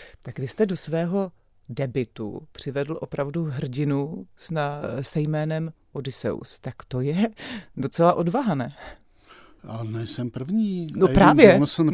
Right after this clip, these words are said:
Speaker 2: přivedl
Speaker 1: právě.
Speaker 2: Jo-, Jo-, Odysea, Joyce přivedl Odysea,
Speaker 1: Tak.
Speaker 2: eh, um, Sarojan má Odysea, nebo ne, ne, ten má Hom-, eh, jak, jak se jmenujou tam ti dva kluci, ale taky z
Speaker 1: No.
Speaker 2: Homéra.
Speaker 1: Ano.
Speaker 2: Eh, jo, takže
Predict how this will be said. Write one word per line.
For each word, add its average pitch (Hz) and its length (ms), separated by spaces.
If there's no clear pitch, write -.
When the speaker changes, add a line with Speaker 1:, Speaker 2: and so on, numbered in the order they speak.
Speaker 2:
přivedl 151 140
Speaker 1:
právě. 202 440
Speaker 2:
Jo-, 151 300
Jo-, 147 120
Odysea, 135 640
Joyce 123 340
přivedl 156 420
Odysea, 135 840
Speaker 1:
Tak. 170 140
Speaker 2:
eh, 131 300
um, 117 320
Sarojan 147 560
má 135 200
Odysea, 131 800
nebo 127 220
ne, 139 160
ne, 143 220
ten 131 160
má 131 140
Hom-, 127 320
eh, 123 400
jak, 120 260
jak 117 140
se 127 100
jmenujou 123 340
tam 117 160
ti 123 140
dva 117 160
kluci, 131 320
ale 131 80
taky 139 200
z 170 40
Speaker 1:
No. 160 100
Speaker 2:
Homéra. 117 400
Speaker 1:
Ano. 196 260
Speaker 2:
Eh, 131 280
jo, 127 140
takže 127 460